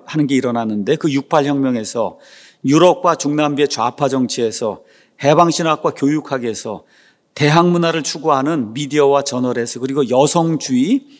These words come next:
보통 우리가 페미니즘 운동이다 이렇게 이야기하는데, 그 여성주의 운동과 각종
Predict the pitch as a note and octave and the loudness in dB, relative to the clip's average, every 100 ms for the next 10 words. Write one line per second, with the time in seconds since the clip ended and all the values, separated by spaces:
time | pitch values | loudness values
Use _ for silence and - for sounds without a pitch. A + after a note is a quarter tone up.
0 | _ - B2 D3 C#3 B2+ B2+ B2+ - F3+ | _ -10 -4 0 0 0 -2 -4 -2 -2
1 | E3+ E3+ D3+ C3+ C3+ C3 B2 A#2 B2 C3+ | 0 -2 -2 -2 -2 -2 -4 -4 -2 -2
2 | - C3 A#2 A2+ B2+ B2+ A#2 A2 E3 C4 | -4 -4 -2 -2 -4 -4 -4 0 0 -2
3 | - - - - G#3 F#3 F3 F#3 E3+ F3+ | -6 -20 -16 -2 4 4 4 0 -2 -2
4 | D#3+ D3+ D3 D#3 - A2 - D#3+ | 0 0 0 -2 -6 -10 -2 0